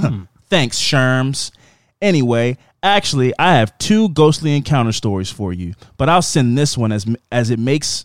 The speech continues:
Speaker 2: the hair on the back of your neck stand up. Uh, Sherman, <laughs> I think we'll be the judges of that. Am I right, friend? Scott Sherman thinking, you know, about the hair on my neck. You don't know. Uh, anyway, I grew up in Ca-, I grew up in Catonsville, Maryland, and my mom's best friend also lived in Catonsville,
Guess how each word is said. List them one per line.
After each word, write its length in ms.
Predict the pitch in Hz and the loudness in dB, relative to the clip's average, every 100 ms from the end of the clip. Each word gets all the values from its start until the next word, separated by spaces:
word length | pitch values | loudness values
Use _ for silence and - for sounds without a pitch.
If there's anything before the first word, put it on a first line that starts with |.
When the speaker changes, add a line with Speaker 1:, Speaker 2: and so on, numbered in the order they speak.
| _ | _
Speaker 2:
the 140 | 113 | -6
hair 360 | 107 147 160 165 | 0 2 2 2
on 120 | 117 | 0
the 80 | 101 | -2
back 320 | 95 131 139 | 0 2 2
of 100 | 147 | 0
your 100 | 156 | 2
neck 220 | 143 104 | 0 -2
stand 320 | - 101 95 | -4 -6 -4
up. 180 | 90 87 - | -6 -8 -4
Uh, 260 | 190 180 - | -2 -2 -4
Sherman, 400 | - 220 202 220 - 156 - | -8 -6 -6 -6 -12 -18 -12
<laughs> 320 | 156 _ _ 233 | -14 _ _ -14
I 60 | |
think 200 | 214 214 | -8 -8
we'll 160 | 123 117 | -6 -8
be 80 | 113 | -8
the 80 | 110 | -8
judges 260 | 117 113 | -10 -8
of 80 | 113 | -8
that. 160 | 117 147 | -8 -8
Am 80 | |
I 40 | 185 | -8
right, 180 | 185 180 | -10 -10
friend? 320 | 190 185 190 | -8 -8 -10
Scott 260 | - 160 | -10 -10
Sherman 300 | - 117 92 | -8 -12 -14
thinking, 180 | 78 98 | -16 -16
you 60 | 95 | -12
know, 80 | 98 | -12
about 180 | 92 | -14
the 60 | 90 | -16
hair 160 | 87 98 | -14 -14
on 100 | 85 | -14
my 80 | |
neck. 240 | 82 78 _ | -18 -20 _
You 100 | 165 | -12
don't 160 | 196 87 | -10 -8
know. 260 | 80 120 - _ _ - - _ | -8 -10 -12 _ _ -20 -20 _
Uh, 340 | 131 131 127 127 | -4 -2 -2 -2
anyway, 480 | 240 190 110 101 101 - - - | 0 0 0 -4 -6 -12 -16 0
I 160 | 208 220 | 2 2
grew 240 | 196 180 | 2 2
up 140 | 160 | 2
in 120 | 139 123 | 0 -2
Ca-, 240 | - - - | -2 -4 -2
I 100 | 190 | 0
grew 140 | 208 | 0
up 100 | 185 | 0
in 120 | 175 | -2
Catonsville, 600 | - 170 165 156 139 139 | 0 0 2 0 0 2
Maryland, 420 | 120 95 78 73 - | 2 0 -4 -8 -8
and 100 | 107 | -2
my 140 | 131 | 0
mom's 400 | 135 123 127 120 | 0 0 0 -2
best 340 | - 123 131 - | -2 -2 -2 -6
friend 280 | - 127 127 | -6 -4 0
also 340 | 131 160 - 104 | 2 2 2 -2
lived 220 | 95 82 | -2 -6
in 80 | 87 | -8
Catonsville, 640 | 95 - 90 - - | -8 -10 -14 -14 -18